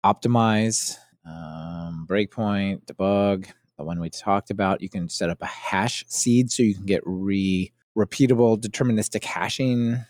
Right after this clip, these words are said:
A bunch of stuff is here people can check out. Uh, how you look at warnings, how much warnings you wanna see, whether or not there's buffering. So, you know, you'll see sometimes things like the standard out will come after the standard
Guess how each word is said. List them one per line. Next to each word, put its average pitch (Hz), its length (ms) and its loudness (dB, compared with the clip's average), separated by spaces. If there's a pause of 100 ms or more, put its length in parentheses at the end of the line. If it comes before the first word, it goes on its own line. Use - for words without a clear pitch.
(140)
A 160 100 -8
bunch 165 220 0
of 107 100 2
stuff 87 260 0
is 90 180 -4
here 95 160 0
people 80 300 -6
can 78 160 -12
check - 240 -10
out. 65 240 -2
Uh, 76 180 -2
how 101 180 0
you 95 380 0
look 92 240 -4
at 73 100 -4
warnings, 127 680 0 (240)
how - 140 -12
much 92 200 -8
warnings 113 300 -2
you 120 40 -4
wanna 110 120 -2
see, 113 240 2
whether 101 200 2
or 101 40 0
not 95 220 0 (240)
there's 92 200 2
buffering. 123 720 0 (200)
So, 85 500 -4 (220)
you 98 100 -4
know, 87 80 -2
you'll 95 120 0
see 131 200 2
sometimes 117 520 0
things 107 260 0
like 90 400 0
the 92 60 -6
standard 107 520 -2
out 90 400 0 (340)
will 95 400 2 (220)
come 95 480 -2 (240)
after 113 580 4
the 92 140 -8
standard 98 540 -2